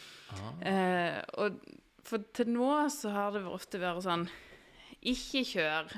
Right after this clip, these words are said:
Speaker 2: ikke kjør for fort, ikke gjør ditt, ikke gjør datt,
Speaker 1: Ja, du
Speaker 2: vent med å slå,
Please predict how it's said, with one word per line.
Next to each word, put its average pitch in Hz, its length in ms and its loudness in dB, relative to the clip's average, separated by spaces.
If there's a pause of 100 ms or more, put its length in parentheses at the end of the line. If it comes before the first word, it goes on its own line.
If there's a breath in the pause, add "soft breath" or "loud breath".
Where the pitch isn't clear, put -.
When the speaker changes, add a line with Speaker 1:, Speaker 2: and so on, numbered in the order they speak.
(120)
Speaker 2:
ikke 214 360 -4
kjør 185 280 0
for - 160 -12
fort, 294 520 0
ikke 190 460 -4
gjør 151 220 -2
ditt, 269 440 0
ikke 196 360 -2
gjør 160 180 2
datt, 226 220 2
Speaker 1:
Ja, 151 60 6
du 143 120 0
Speaker 2:
vent 208 480 2
med 175 80 -6
å 185 80 -8
slå, 220 240 2